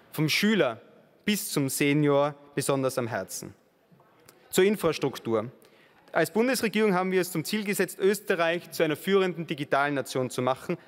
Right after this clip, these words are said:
Dafür brauchen wir eine gute Infrastruktur. Egal, ob beruflich oder privat, egal, ob im Bad Nauental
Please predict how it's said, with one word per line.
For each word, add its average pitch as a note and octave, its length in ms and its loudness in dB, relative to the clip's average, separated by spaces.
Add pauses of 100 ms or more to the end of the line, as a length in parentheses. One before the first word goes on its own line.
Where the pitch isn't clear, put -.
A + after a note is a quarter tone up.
(180)
Dafür D3+ 240 2
brauchen C#3+ 420 0
wir C#3+ 60 2
eine C3 160 2
gute C3+ 240 -2
Infrastruktur. A2+ 840 -2 (540)
Egal, D#3 580 2 (240)
ob D3 160 0
beruflich D#3+ 480 -2
oder C#3 140 0
privat, C#3 600 0 (200)
egal, C#3+ 420 0
ob C#3+ 120 -4
im C#3 120 -2
Bad - 260 -2
Nauental C3+ 680 0